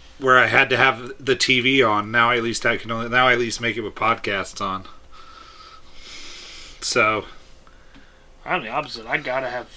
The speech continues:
Speaker 2: like, silence.
Speaker 1: You and Ken. I know.
Speaker 2: I, like,
Speaker 1: <laughs>
Speaker 2: man, living in town was the worst.
Speaker 1: I've stayed in hotel rooms with Ken, I know. <laughs> Exact opposite sleeping scenarios, I get it. That's how the s-, iPad went jammed under the pillow.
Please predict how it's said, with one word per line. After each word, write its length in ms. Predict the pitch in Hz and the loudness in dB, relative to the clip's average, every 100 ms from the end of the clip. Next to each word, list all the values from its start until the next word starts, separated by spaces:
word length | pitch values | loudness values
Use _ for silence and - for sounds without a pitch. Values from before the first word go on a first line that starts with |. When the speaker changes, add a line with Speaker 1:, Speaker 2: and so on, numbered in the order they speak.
| - 160 | -14 -10
Speaker 2:
like, 220 | 139 - | -8 -4
silence. 440 | - 127 131 139 | -4 -2 -4 -4
Speaker 1:
You 80 | 123 | -2
and 120 | 120 | -2
Ken. 280 | - 110 104 - - - - | -4 -4 -6 -10 -20 -20 -14
I 100 | 123 | -8
know. 220 | 117 101 95 - - - - - - - | -6 -6 -10 -14 -14 -10 -10 -8 -6 -2
Speaker 2:
I, 220 | 151 147 127 | 0 -2 -4
like, 280 | 131 - - - 147 135 - 131 | -10 -12 -8 -6 -4 -6 -10 -14
Speaker 1:
<laughs> 500 | - - - - - | -16 -20 -20 -20 0
Speaker 2:
man, 240 | 170 156 | 0 2
living 220 | 185 214 | 0 0
in 120 | 165 151 | -2 -2
town 280 | 165 165 156 | -2 0 -2
was 140 | 139 | -6
the 100 | 139 | -6
worst. 540 | 135 151 147 127 - - - - - - - - - - - - | -2 0 0 -4 -14 -16 -20 -20 -20 -20 -20 -20 -20 -20 -20 -12
Speaker 1:
I've 140 | 120 120 | -4 0
stayed 260 | - 127 | 4 2
in 60 | 117 | 2
hotel 280 | 113 - 110 | -6 -6 -6
rooms 260 | 107 110 | -6 -10
with 100 | 101 | -12
Ken, 240 | - 110 113 | -10 -10 -10
I 80 | 113 | -10
know. 180 | 107 107 - | -12 -14 -12
<laughs> 100 | 127 - - 113 - 113 113 | -6 -4 -4 -4 -8 -10 -12
Exact 400 | 113 135 110 - | -4 0 0 2
opposite 360 | 117 113 123 | 0 -2 -8
sleeping 360 | - 120 113 123 | -6 -8 -8 -8
scenarios, 560 | - 120 113 113 117 113 | -10 -10 -12 -12 -12 -12
I 80 | |
get 160 | 117 117 | -10 -10
it. 80 | 120 - - - - - | -12 -10 -10 -10 -16 -8
That's 160 | 139 | -2
how 140 | - 131 | 0 0
the 160 | 117 - - | -2 -6 -12
s-, 120 | - - | -2 4
iPad 560 | 131 131 135 147 143 | 4 4 4 4 2
went 180 | 123 147 | -4 -2
jammed 380 | 120 135 139 135 | 4 4 4 2
under 200 | 139 139 | -2 -2
the 80 | 127 | -4
pillow. 460 | 135 151 127 123 | -4 -2 -2 -2